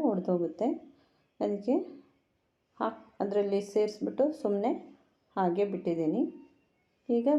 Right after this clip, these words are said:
ಬೇಯಿಸಿಟ್ಟಿರುವಂಥ ಮೊಟ್ಟೆನ, ಆ, ಗೆರೆ ಹಾಕ್ಕೊಂಡು ಅದಕ್ಕೆ ಸೇರಿಸ್ಕೊಳ್ತಾ ಇದ್ದೀನಿ. ಈ ರೀತಿ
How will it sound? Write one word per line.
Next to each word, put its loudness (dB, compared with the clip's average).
ಬೇಯಿಸಿಟ್ಟಿರುವಂಥ 2
ಮೊಟ್ಟೆನ, 0
ಆ, -2
ಗೆರೆ 6
ಹಾಕ್ಕೊಂಡು -2
ಅದಕ್ಕೆ 0
ಸೇರಿಸ್ಕೊಳ್ತಾ -2
ಇದ್ದೀನಿ. -2
ಈ -4
ರೀತಿ -4